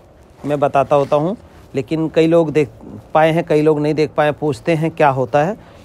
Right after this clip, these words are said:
तो अभी देखिए पानी जो हमने डाला है, within a minute ये सारा पानी गमले के अंदर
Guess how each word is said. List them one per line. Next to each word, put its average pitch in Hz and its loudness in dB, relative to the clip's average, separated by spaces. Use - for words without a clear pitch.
तो 170 0
अभी 175 -2
देखिए 208 4
पानी 202 0
जो 208 2
हमने 190 0
डाला 135 2
है, 107 -10
within 208 4
a 214 2
minute 165 0
ये 165 -4
सारा 175 2
पानी 170 -2
गमले 160 0
के 165 -6
अंदर 147 2